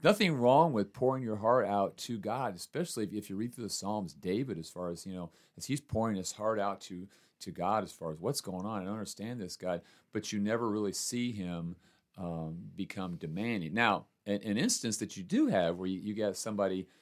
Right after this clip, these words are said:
who kinda crosses the line, but you might understand, is Job. There's some times, Job's kind of a messy book because Job,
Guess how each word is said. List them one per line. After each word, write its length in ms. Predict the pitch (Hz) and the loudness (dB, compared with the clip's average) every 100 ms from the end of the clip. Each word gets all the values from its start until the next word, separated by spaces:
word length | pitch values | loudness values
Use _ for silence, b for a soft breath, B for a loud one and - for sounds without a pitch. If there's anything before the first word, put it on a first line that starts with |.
| b | b
who 120 | 107 | -8
kinda 200 | 160 147 | -4 -4
crosses 460 | - 113 113 - 101 | 2 4 4 2 -6
the 100 | 98 | -2
line, 240 | 98 107 | 0 0
but 140 | 104 | -2
you 60 | 117 | -4
might 140 | 156 160 | -2 0
understand, 760 | 104 85 - 123 147 87 87 b b - | -2 -6 -6 -4 -4 -4 -6 b b -8
is 160 | 85 | -6
Job. 560 | 73 85 82 80 76 73 _ _ _ - | -8 -4 -2 -2 -6 -14 _ _ _ 0
There's 160 | 208 | 2
some 140 | 156 120 | 2 4
times, 400 | 120 117 101 85 | 6 6 0 2
Job's 340 | 123 160 185 | 6 8 6
kind 140 | 143 | 2
of 120 | 110 85 | 2 2
a 20 | |
messy 280 | 98 101 87 | 2 2 0
book 340 | 90 98 - b b b b | 2 0 -2 b b b b
because 380 | - 113 95 76 | -2 2 2 2
Job, 420 | 120 127 127 120 | 4 8 8 6